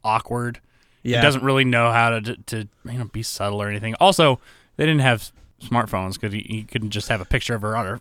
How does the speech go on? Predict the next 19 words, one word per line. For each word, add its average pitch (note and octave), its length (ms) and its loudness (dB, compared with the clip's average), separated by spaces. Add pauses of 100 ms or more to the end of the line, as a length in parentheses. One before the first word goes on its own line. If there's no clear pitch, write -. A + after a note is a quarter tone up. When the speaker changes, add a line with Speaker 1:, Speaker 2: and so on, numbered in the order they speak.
Speaker 1:
on A2+ 80 -6
his G#2+ 100 -8
phone, D3+ 280 6
so. C3+ 280 2
Speaker 2:
True. D3 300 8 (480)
<laughs> - 400 -6
True. G#3 280 0
He's D3+ 140 -2
like, D#3+ 260 0
Speaker 1:
So, C#3 420 2
Speaker 2:
"Gotta C#3 180 4
do C3+ 220 -6
something." A2 420 -6 (100)
Speaker 1:
I, F3 440 2 (200)
I, F3+ 100 4
I G3 40 4
kinda F#3 320 2
get A2 300 0
it. - 260 -4